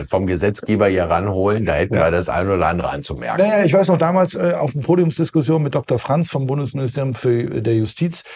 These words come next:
Speaker 2: der sagte, äh, äh, damals ganz klar, „Nee, es sollte eigentlich so sein, wie es bei den Rechtsanwälten ist, also verschärft, äh, die Haftung darf nur begrenzt werden für alle Fälle der einfachen Fahrlässigkeit.“
Speaker 1: Ja.
Speaker 2: Ähm, und das ist eben versäumt worden, bei den Wirtschaftsprüfern und Steuerberatern
Speaker 1: Ja.
Speaker 2: nachzuholen,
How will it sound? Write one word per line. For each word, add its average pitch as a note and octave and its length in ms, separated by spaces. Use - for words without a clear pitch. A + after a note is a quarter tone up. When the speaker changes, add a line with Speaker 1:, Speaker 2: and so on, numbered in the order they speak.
Speaker 2:
der C#3 160
sagte, C#3 800
äh, A#2+ 80
äh, A#2 400
damals E3 600
ganz D3 240
klar, C#3 320
„Nee, D#3+ 420
es A#2+ 180
sollte D#3+ 600
eigentlich F#3+ 500
so F3 100
sein, D3+ 220
wie C3+ 80
es C3 80
bei B2 120
den A2 100
Rechtsanwälten E3 720
ist, D#3+ 240
also B2 220
verschärft, D#3 720
äh, C3 180
die B2+ 160
Haftung C3 260
darf A#2+ 200
nur C3+ 120
begrenzt A#2 400
werden A#2 140
für B2+ 320
alle A#2 220
Fälle A2+ 180
der A2+ 220
einfachen A2 480
Fahrlässigkeit.“ F#2 920
Speaker 1:
Ja. C3 100
Speaker 2:
Ähm, C3 260
und C#3 100
das C3 140
ist D#3 100
eben C3+ 180
versäumt A#2+ 440
worden, A#2 180
bei A2+ 100
den A2+ 160
Wirtschaftsprüfern A#2 520
und G#2 100
Steuerberatern F#2+ 480
Speaker 1:
Ja. C#3 100
Speaker 2:
nachzuholen, E3+ 540